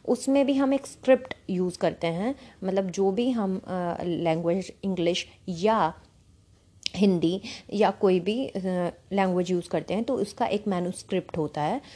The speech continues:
तो वो भी एक तरह की पिक्चर्स या ग्राफ्स होते हैं। तो ये जो ग्राफिकल डिसकैलकुलिया है, ये लिखने से संबंधित है। जिस बच्चे को लिखने में प्रॉब्लम हो, मतलब उसको बोला इक्कीस जाए, वो बारह लिख दे,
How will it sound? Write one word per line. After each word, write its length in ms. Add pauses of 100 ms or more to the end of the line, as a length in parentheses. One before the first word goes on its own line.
(240)
तो 140 (220)
वो 180
भी 220 (420)
एक 160
तरह 140
की 140
पिक्चर्स 440
या 120
ग्राफ्स 460
होते 240
हैं। 200
तो 160
ये 220
जो 160
ग्राफिकल 680
डिसकैलकुलिया 840
है, 320 (120)
ये 180
लिखने 400
से 140
संबंधित 580
है। 140 (380)
जिस 220
बच्चे 320
को 180
लिखने 520
में 160
प्रॉब्लम 440
हो, 220
मतलब 340
उसको 320
बोला 380
इक्कीस 380
जाए, 320
वो 180
बारह 360
लिख 260
दे, 200